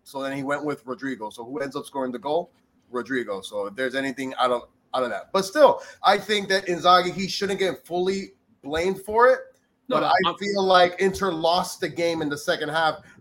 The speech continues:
Speaker 1: because of his really early substitutions slash whatever else you wanna call it, right? It just seemed like everything just went,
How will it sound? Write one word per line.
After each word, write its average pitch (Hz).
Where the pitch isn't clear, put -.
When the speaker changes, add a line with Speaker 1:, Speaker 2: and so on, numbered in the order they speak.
Speaker 1:
because 170
of 160
his 170
really 202
early 190
substitutions 180
slash 160
whatever 175
else 170
you 165
wanna 147
call 120
it, 110
right? 127
It 135
just 175
seemed 190
like 175
everything 196
just 180
went, 165